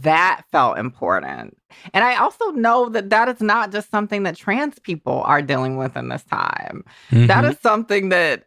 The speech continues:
Speaker 1: a lot of people across identities are dealing with, you know, the feelings of yearning and loneliness and wanting more, but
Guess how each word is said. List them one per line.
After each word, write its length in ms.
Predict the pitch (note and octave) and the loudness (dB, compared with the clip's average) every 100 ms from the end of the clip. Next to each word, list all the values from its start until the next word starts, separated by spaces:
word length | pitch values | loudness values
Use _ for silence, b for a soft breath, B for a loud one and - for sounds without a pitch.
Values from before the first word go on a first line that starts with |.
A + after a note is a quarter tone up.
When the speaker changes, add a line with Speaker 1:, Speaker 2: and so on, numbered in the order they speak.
| - | 0
Speaker 1:
a 160 | D#3+ E3 | 2 4
lot 440 | D#3+ D3+ E3 A#3+ | 4 4 4 2
of 120 | G#3 | -2
people 440 | - F3 E3 D3+ C3+ | -8 -8 -2 0 0
across 500 | C#3 - C#3+ D#3 - | -2 2 2 2 0
identities 680 | C#3 C3 C3+ C3+ B2+ C3 B2+ | 0 0 -2 -4 -2 -4 -4
are 80 | B2 | -2
dealing 360 | B2 A#2+ A#2+ | 0 -2 -2
with, 320 | G#2+ C#2 A#2+ C#3 | -4 -4 -6 -6
you 120 | C#3 | -2
know, 140 | C3 | -2
the 100 | B2 | -2
feelings 640 | - C#3 C#3 C#3+ - C#3 C3 | -4 -2 0 -2 -6 -6 -6
of 160 | B2 | -6
yearning 800 | A#2+ C3+ C#3+ D#3 C#3+ B2+ A#2 A2+ b b b _ | -2 0 2 0 -2 -6 -6 -8 b b b _
and 440 | C#3+ B2+ A#2+ A#2+ A#2+ | 0 0 0 -2 -4
loneliness 1040 | B2+ D3 F3+ F#3+ E3 D3 B2 G2 D#2+ B2+ _ _ | 0 2 2 0 -2 -2 -2 -2 -2 -8 _ _
and 560 | C3 A#2+ A#2 G#2+ A2 - | -4 -2 -2 -4 -6 -10
wanting 720 | D3 C#3+ F#3+ G3+ G3+ G3+ E3+ E3 | -6 0 2 2 0 -4 -4 -2
more, 500 | D3 C#3+ C#3+ C3 A#2+ | 0 2 2 0 -2
but 420 | A2+ G#2+ F#2 | -2 0 -2